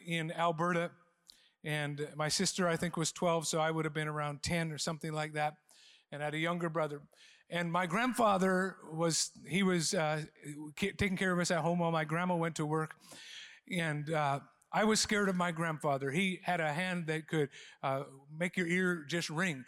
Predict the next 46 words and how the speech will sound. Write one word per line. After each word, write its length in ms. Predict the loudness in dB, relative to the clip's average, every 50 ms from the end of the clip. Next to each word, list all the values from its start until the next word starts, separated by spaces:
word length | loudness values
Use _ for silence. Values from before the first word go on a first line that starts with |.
| -16 -18 -16 -18 -18 -10 -4
uh, 220 | -2 -2 -2 -2 -4 -6
and 140 | -6 -4 0
not 220 | 0 0 0 0
be 280 | 0 0 0 0 -2 -2
just 240 | -2 -2 -2 0
boom 320 | 0 2 4 4 4 2 2
like 260 | 2 0 0 0 0
that. 220 | 0 0 0 0
It 60 | 2 0
would 120 | 2 2
just 200 | 0 -2 -2 -2
snap 260 | -2 0 0 0 2
your 160 | 2 2 2
head 300 | 4 2 2 2 2 0 -4 -8 -14 -8 -8
if 120 | -4 0
you 140 | 2 2 4
were 80 | 4 4
out 160 | 4 4 4
of 80 | 2
order. 420 | 2 2 2 2 2 2 2 2 2
I 140 | 2 2 2
was 180 | 2 2 4
a 60 | 4
little 240 | 4 4 4 4 2
bit 140 | 0 0 0
scared 280 | 0 0 2 2 2 2
of 60 | 0
him. 140 | -2 0 0
He 60 | 0
was 100 | -2 0
kinda 240 | -2 -2 -2 -2 -4
gruff. 400 | -2 0 2 2 2 2 -2 -8 -16 -20 -20 -14 -6 -4
I 80 | -2 0
know 240 | 2 4 4 4
he, 180 | 4 4 2 0 -2 -6 -20 -8 -4
he 140 | 0 0 2
loved 240 | 2 2 2 2
me, 300 | 0 0 2 0 0 -2 -6 -6 -2
but 220 | -2 -2 0 0
sometimes 480 | 0 0 0 0 0 0 0 0 2 2
I 80 | 2
wondered 280 | 2 2 2 2 2 2
if 160 | 0 0 -2
he 160 | -2 -2 -2
liked 440 | 0 2 2 0 0 0 -4 -6 -6
me. 220 | -6 -6 -6 -8